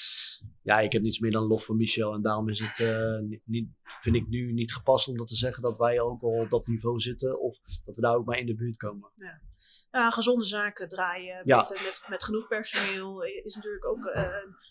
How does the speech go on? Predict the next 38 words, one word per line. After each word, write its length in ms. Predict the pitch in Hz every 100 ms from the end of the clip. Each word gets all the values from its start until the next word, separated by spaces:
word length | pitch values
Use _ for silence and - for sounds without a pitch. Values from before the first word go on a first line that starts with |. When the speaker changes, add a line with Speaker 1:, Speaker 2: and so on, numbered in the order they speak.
| _
Speaker 2:
een 120 | -
hele 160 | 208 208
grote 260 | - 202 196
ambitie, 400 | 190 202 - 208
zeker 320 | 196 190 190
in 120 | 185
deze 260 | 185 180 180
tijd, 300 | 180 175 -
eh, 160 | 180
waar 100 | 175
eigenlijk 340 | 160 185 175 -
alles, 280 | 185 180 196
eh, 60 | 185 170
duurder 440 | 190 214 185 180
en 80 | 185
duurder 340 | 196 214 180 165
wordt. 160 | -
Speaker 1:
Ja. 180 | 139 127
Speaker 2:
Eh, 60 | 185 175 - - - -
dus 200 | - 160
dat 220 | 175 170 180
is, 180 | 175 -
eh, 400 | 170 165 165 165 - - -
Speaker 1:
Vind 160 | - 160
ik 80 |
veel 160 | 160 156
belangrijker 420 | 147 147 127 107
uiteindelijk. 460 | 110 104 101 98 -
Speaker 2:
Ja. 100 | 107
Speaker 1:
Eh, 540 | 110 110 110 110 110
je, 400 | 113 - - 117 - 120
je 100 | -
gaat 160 | 113
natuurlijk 360 | 107 113 113 110
een 180 | 113 113
onderneming 460 | 117 113 113 113 104
starten, 640 | - 110 117 113 117 -
eh, 320 | 107 107 107